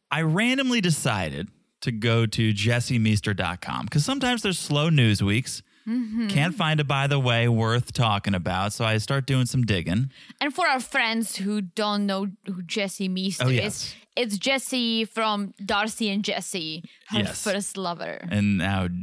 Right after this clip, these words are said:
Speaker 1: Jesse and Jennifer.
Speaker 2: Yes.
Speaker 1: Yes. So jesse meester dot com. Okay. About the only thing he doesn't sell is jars of farts. He sells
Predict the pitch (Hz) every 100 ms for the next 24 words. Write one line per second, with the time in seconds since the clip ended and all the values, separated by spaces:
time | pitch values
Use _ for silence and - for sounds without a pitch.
0 | 95 101 82 - 76 87 52 50 - -
1 | 185 - 214 - - - 131 123 131 156
2 | 160 185 151 135 - 120 113 - 92 85
3 | - 71 71 - - - - - - _
4 | _ - 156 202 220 180 226 269 - 226
5 | 196 139 135 139 135 107 160 - 92 62
6 | - - _ _ _ _ _ - 110 107
7 | 92 90 107 85 87 85 - 73 - -
8 | - _ - 127 - 196 202 -